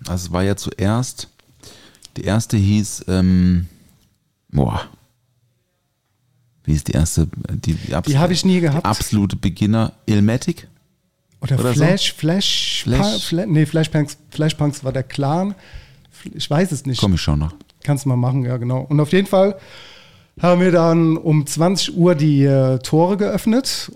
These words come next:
Speaker 2: und es waren auch ZuhörerInnen da von uns und der Max Richard Lessmann war da mit seinem Papa. Ja, und es hat auf jeden Fall super viel Spaß gemacht, da wieder zu kochen.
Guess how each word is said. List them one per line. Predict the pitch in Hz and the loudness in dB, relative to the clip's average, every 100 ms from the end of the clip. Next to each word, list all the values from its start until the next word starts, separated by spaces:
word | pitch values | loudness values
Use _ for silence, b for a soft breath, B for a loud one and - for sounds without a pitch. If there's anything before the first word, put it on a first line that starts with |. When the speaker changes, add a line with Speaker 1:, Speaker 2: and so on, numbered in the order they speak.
| - | -2
Speaker 2:
und | 160 160 151 | 2 4 2
es | 151 135 147 | 0 -4 0
waren | 135 131 | 0 0
auch | 127 127 123 - | -2 -6 -6 -8
ZuhörerInnen | - 165 190 185 175 175 175 175 | -2 0 0 0 -2 -2 -2 0
da | 165 170 180 - | 0 0 -4 -6
von | 165 160 | -6 -2
uns | 160 165 - - | 0 -2 -4 -10
und | 131 120 117 110 | -6 -4 -4 -8
der | 135 117 127 - | -8 -8 -8 -10
Max | - 139 - - | -10 -10 -10 -12
Richard | - 139 | -10 -2
Lessmann | 170 180 180 175 170 | -2 2 2 2 2
war | 160 156 | 2 2
da | 151 151 | 2 2
mit | 147 | 0
seinem | 151 143 | 0 -2
Papa. | 135 143 143 143 B B B B B B B B B | -2 0 0 -2 B B B B B B B B B
Ja, | 196 214 190 240 - | 2 4 4 0 -4
und | - 180 175 151 | 2 4 4 4
es | 180 - | 2 2
hat | 165 170 | 2 2
auf | 170 | 2
jeden | 170 | 2
Fall | 160 165 | 2 0
super | 147 160 | 2 0
viel | 156 160 | 0 0
Spaß | - 156 - | 0 0 0
gemacht, | 139 - | -2 0
da | 139 | 0
wieder | 135 135 | 2 0
zu | - | -2
kochen. | 135 147 147 | -2 0 0